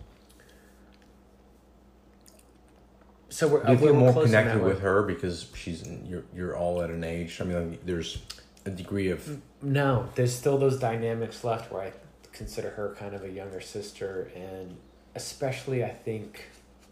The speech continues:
Speaker 1: when we get together, we fall into our roles.
Speaker 2: Mm.
Speaker 1: So, wh-, I tried to quit my job in Boston to move to Austin, and they were like, "No, we really want you to finish up this project." And I'm like,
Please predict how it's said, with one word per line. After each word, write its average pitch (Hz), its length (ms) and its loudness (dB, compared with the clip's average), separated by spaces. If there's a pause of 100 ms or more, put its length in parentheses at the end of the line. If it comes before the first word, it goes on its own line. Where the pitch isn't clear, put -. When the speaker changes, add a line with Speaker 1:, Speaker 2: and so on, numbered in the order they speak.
(760)
Speaker 1:
when 117 200 -4
we 110 100 -6
get 104 280 -6
together, 104 520 -6
we 98 100 -12
fall 95 340 -10
into 90 280 -14
our 82 140 -10
roles. 82 460 -12 (540)
Speaker 2:
Mm. 92 280 -2
Speaker 1:
So, 120 600 0 (1500)
wh-, 127 120 -2 (140)
I 123 240 -4 (160)
tried 139 240 -4
to 131 60 0
quit - 500 -6
my 131 160 -2
job 110 640 0
in 98 460 -10
Boston 101 800 -8
to - 120 -12
move 101 320 -10
to - 140 -10
Austin, 104 560 -8
and 95 160 -10
they 101 80 -8
were 98 100 -8
like, 95 220 -10
"No, 139 320 0
we 123 100 2
really 117 240 -2
want 110 260 -8
you 107 40 -12
to - 80 -10
finish - 340 -14
up 98 140 -10
this - 120 -12
project." 107 640 -6
And 92 120 -10
I'm 92 140 -14
like, 90 280 -14